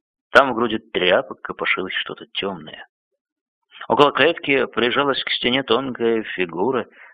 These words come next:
завернутая в длинную до земли черную шаль, обычную у женщин бродячего племени люли.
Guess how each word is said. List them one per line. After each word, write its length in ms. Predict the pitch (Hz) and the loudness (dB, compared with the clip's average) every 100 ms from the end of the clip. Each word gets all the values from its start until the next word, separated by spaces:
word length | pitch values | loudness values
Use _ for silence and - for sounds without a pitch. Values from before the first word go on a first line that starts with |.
| _ | _
завернутая 580 | 110 104 98 98 92 95 | -4 0 0 -2 -2 -4
в 40 | |
длинную 440 | 87 92 90 90 85 | -2 -6 -4 -6 -8
до 200 | 90 95 | -10 -8
земли 320 | 90 87 85 | -6 -6 -4
черную 460 | 85 - 85 85 82 | -2 -2 -2 -4 -4
шаль, 360 | - 95 90 - _ _ _ | -2 -2 -4 -8 _ _ _
обычную 480 | 85 85 - 85 | -6 -2 -4 -4
у 60 | 80 | -8
женщин 380 | 80 87 - 85 | -8 -6 -6 -2
бродячего 440 | 85 85 - 78 | -4 -2 -4 -4
племени 480 | 78 82 80 78 82 _ _ _ | -6 -8 -8 -12 -16 _ _ _
люли. 540 | 87 85 85 85 85 | -6 -6 -6 -10 -10